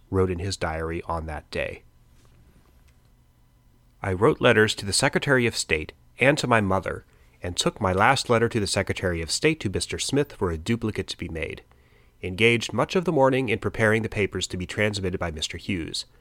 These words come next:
Mister Clay was not ready with his copy of the treaty at three o'clock, and Mister Hughes called upon the British plenipotentiaries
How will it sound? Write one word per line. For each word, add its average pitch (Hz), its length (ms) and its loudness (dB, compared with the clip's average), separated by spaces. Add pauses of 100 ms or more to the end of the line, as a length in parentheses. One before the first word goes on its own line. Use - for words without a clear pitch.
(640)
Mister - 180 -8
Clay 135 320 4
was 123 180 0
not 123 240 4
ready 135 220 6
with 98 140 0
his - 160 -2
copy 95 320 2
of 85 60 -4
the 85 60 -8
treaty 120 300 -2
at - 80 -4
three - 180 -8
o'clock, 123 460 2 (240)
and 151 100 -2
Mister 127 280 -2
Hughes 98 320 -2
called 131 300 2
upon 113 200 -4
the 110 80 -2
British 113 560 -2
plenipotentiaries 87 1040 -4